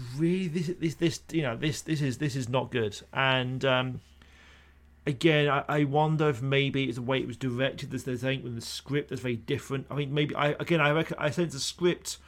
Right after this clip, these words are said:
and what we saw on screen are probably a little bit different here. And, uh, again, it's, yeah, it, there's a lot more focus on. Basically, it's like, "Let's have sex, let's have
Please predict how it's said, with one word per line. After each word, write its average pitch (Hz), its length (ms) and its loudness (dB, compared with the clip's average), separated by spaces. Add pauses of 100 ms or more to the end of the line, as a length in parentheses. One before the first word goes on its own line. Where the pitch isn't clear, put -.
(500)
and 139 100 -2
what 147 60 2
we 143 80 -4
saw 143 220 0
on 135 60 0
screen 127 400 -4
are 113 40 -6
probably 127 260 -6
a 120 40 -4
little 131 220 -2
bit - 140 -4
different 127 380 -6
here. 107 320 -8
And, 113 340 -6
uh, 117 200 -2 (600)
again, 127 320 -4
it's, - 240 -10
yeah, 127 140 -2
it, 107 180 -8 (140)
there's 139 180 -2
a 147 40 2
lot 156 180 2
more 147 160 -2
focus 123 400 -2
on. 123 200 -2 (140)
Basically, 156 380 2
it's 107 100 -6
like, 107 200 -8 (380)
"Let's 139 140 -4
have 135 140 -4
sex, - 440 0
let's 131 140 -2
have 131 120 -4